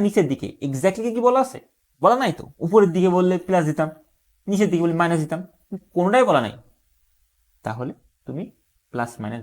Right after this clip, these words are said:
দুইটা ইউজ করবা। একইভাবে সর্বোচ্চ বলতে কোন জায়গায়, উপরের দিকে সর্বোচ্চ বিন্দু নাকি নিচের দিকে সর্বোচ্চ বিন্দু, কোনটা বলা নাই, তাই তুমি প্লাস মাইনাস দুইটা ইউজ করবা। যদি না করো,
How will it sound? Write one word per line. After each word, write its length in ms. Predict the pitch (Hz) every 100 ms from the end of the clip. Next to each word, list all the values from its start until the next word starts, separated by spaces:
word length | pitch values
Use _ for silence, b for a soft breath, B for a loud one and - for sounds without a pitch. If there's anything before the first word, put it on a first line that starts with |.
| 110
দুইটা 180 | 107 117
ইউজ 120 | - -
করবা। 200 | - - _ _ _ _ _ 123
একইভাবে 340 | 143 151 156 - _ _ _ -
সর্বোচ্চ 420 | 143 143 156 156 165
বলতে 160 | 160 165 185
কোন 80 | 214 180
জায়গায়, 200 | 131 101 - _ - 143
উপরের 240 | 160 160 156
দিকে 120 | 156 -
সর্বোচ্চ 300 | 202 196 202 220
বিন্দু 300 | 240 269 180 - _ -
নাকি 140 | 156 180
নিচের 180 | 214 240
দিকে 120 | 175 170
সর্বোচ্চ 260 | 135 113 -
বিন্দু, 140 | 104 104 -
কোনটা 260 | 240 190 - _ _ _ _ _
বলা 160 | 254 247 123
নাই, 80 | -
তাই 100 | - 139
তুমি 120 | 185 -
প্লাস 160 | 127 -
মাইনাস 160 | 165 175
দুইটা 140 | 113 104
ইউজ 120 | 104
করবা। 180 | - 71 - _ _ _ _ _ _ 120
যদি 160 | 156 175 185
না 60 | 180
করো, 140 | 196